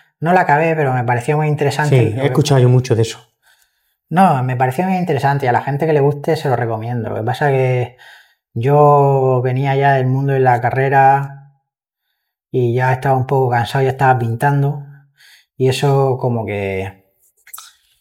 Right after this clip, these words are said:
Speaker 1: necesita mucha psicología. Lo recomiendo más, sobre todo a psicólogos o gente que haya hecho
Speaker 2: Ujú.
Speaker 1: cursos de psicología, que tenga mucho, que le guste mucho el trabajo con otras personas. Yo es que soy así un poco más solitario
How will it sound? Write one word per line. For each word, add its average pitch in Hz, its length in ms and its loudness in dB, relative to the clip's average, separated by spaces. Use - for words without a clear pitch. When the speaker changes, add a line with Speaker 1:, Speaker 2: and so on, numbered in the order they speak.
Speaker 1:
necesita 160 920 4
mucha 147 340 2
psicología. 123 560 -4
Lo 110 100 -4
recomiendo 127 400 -4
más, 151 460 0
sobre 123 200 -2
todo 139 100 2
a - 40 0
psicólogos 160 680 2
o - 40 -10
gente 143 280 -2
que 127 260 0
haya 131 200 2
hecho 139 160 4
Speaker 2:
Ujú. 196 100 2
Speaker 1:
cursos 131 220 0
de 117 80 -4
psicología, 160 1120 -2
que 120 480 -2
tenga 135 260 0
mucho, 131 420 -2
que 123 80 -2
le 120 60 -2
guste 139 220 0
mucho 131 200 -2
el 127 80 -6
trabajo 131 320 2
con 127 120 -2
otras 123 200 -2
personas. 151 640 -2
Yo 120 80 -2
es 120 60 -6
que 131 100 -6
soy 131 140 -4
así 123 200 -4
un 120 100 -2
poco 120 160 -4
más 117 120 -4
solitario 131 600 -4